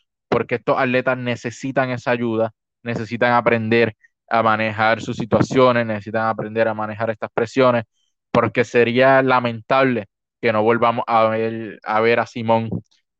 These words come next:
en participar y no podamos disfrutar nuevamente del talento que tiene esta joven que representa a Estados Unidos y que es considerada para muchos la mejor atleta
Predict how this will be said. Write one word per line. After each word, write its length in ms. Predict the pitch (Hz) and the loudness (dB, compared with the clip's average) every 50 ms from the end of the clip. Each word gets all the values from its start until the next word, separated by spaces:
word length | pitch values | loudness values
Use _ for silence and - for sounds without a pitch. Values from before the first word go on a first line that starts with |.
| _ _ _ _ - | _ _ _ _ -4
en 760 | 117 117 117 110 110 107 104 101 98 95 95 90 82 - _ _ - - | -2 0 0 0 -2 -2 -4 -6 -8 -10 -12 -14 -16 -18 _ _ -8 -2
participar 800 | - 117 113 113 113 - 113 - - 113 101 - 127 131 127 | 0 0 0 -2 -4 -10 -12 -10 -12 -8 -2 0 2 2 2
y 60 | 123 113 | 0 -2
no 160 | 110 110 101 | -4 -4 -4
podamos 680 | _ - 110 110 113 113 117 113 107 107 - - _ _ _ _ _ _ _ _ | _ 2 4 6 6 4 4 2 -2 -6 -12 -14 _ _ _ _ _ _ _ _
disfrutar 420 | - 117 - - 113 107 113 110 110 | -4 -2 0 0 0 2 0 0 2
nuevamente 720 | 113 117 113 113 110 107 113 113 113 107 - - 110 98 - _ _ _ _ _ _ | 2 2 2 2 2 0 -2 -4 -6 -8 -6 -6 -6 -6 -8 _ _ _ _ _ _
del 240 | - 107 110 107 101 | -4 -4 -4 -2 -2
talento 460 | - 113 107 107 107 107 107 - 110 | -2 0 0 0 0 -2 -2 -2 -2
que 140 | 104 107 104 | 0 -2 -2
tiene 400 | 95 107 110 110 110 104 104 - _ _ - | -2 -2 -2 0 0 -2 -4 -6 _ _ -8
esta 340 | - 104 101 - - 107 101 | -6 -6 -6 -4 -2 -2 0
joven 400 | 95 110 107 107 104 101 95 - _ _ _ _ _ _ _ _ | 2 2 2 2 2 0 -2 -8 _ _ _ _ _ _ _ _
que 160 | - - 117 113 | -4 -2 0 2
representa 840 | 110 110 104 - 104 98 - 113 110 107 107 - 120 113 107 104 - | 2 2 0 0 -2 -4 -6 -6 -8 -6 -4 -2 0 2 0 0 -2
a 120 | 104 110 | -4 -6
Estados 380 | 104 - 113 110 113 117 - - | -4 0 2 2 2 2 0 -2
Unidos 380 | 131 131 143 156 170 190 175 156 | -6 -6 -2 0 2 2 2 2
y 60 | 131 | 0
que 80 | 117 113 | -2 -4
es 60 | - | -4
considerada 500 | - 120 113 - 127 117 117 117 113 113 | -4 -4 -2 0 2 2 4 4 2 2
para 240 | 110 117 117 117 117 | 2 0 -2 -2 -2
muchos 400 | 117 113 107 - - 123 135 135 | -4 -8 -10 -6 -4 -4 -4 -4
la 220 | 120 113 110 110 | -4 -4 -4 -4
mejor 520 | 107 107 104 104 - 117 147 160 196 233 | -4 -6 -8 -8 -2 0 2 4 4 4
atleta 580 | 233 165 135 123 123 120 120 113 - 98 101 | 4 2 0 0 0 0 -2 -2 -2 -4 -6